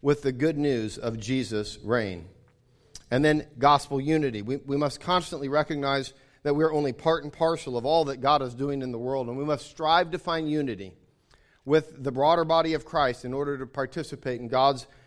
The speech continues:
grand mission in the world. So, I think it's fair to say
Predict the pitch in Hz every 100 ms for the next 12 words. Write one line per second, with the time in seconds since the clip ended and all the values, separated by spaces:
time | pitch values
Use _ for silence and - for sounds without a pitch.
0 | - 123 139 135 131 120 - 131 135 117
1 | 107 104 - _ _ _ 117 120 113 110
2 | 95 87 - - _ _ _ _ _ _
3 | _ - - - - - - 175 123 -
4 | - _ _ _ _ _ _ _ _ _
5 | _ _ _ _ _ _ _ _ 156 175
6 | 233 185 - 202 208 185 - 131 123 151